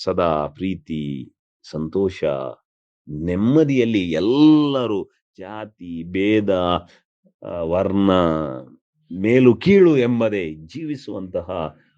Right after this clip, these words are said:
ಆ ಒಂದು ಮನೋಭಾವ, ಇದನ್ನು ನಾವು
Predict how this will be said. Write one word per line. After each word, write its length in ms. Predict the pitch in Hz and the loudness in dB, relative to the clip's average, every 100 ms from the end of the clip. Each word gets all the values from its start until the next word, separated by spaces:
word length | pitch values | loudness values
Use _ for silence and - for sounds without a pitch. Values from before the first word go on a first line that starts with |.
| - | -8
ಆ 60 | 90 | -4
ಒಂದು 400 | 87 90 87 78 | -2 0 0 0
ಮನೋಭಾವ, 840 | 73 78 104 101 73 64 - 50 _ _ _ _ _ _ _ _ _ _ - | -2 -4 -4 -2 -2 -4 -8 -16 _ _ _ _ _ _ _ _ _ _ -8
ಇದನ್ನು 300 | 85 131 127 | 0 0 2
ನಾವು 540 | 95 80 78 65 - | 0 -2 -4 -10 -18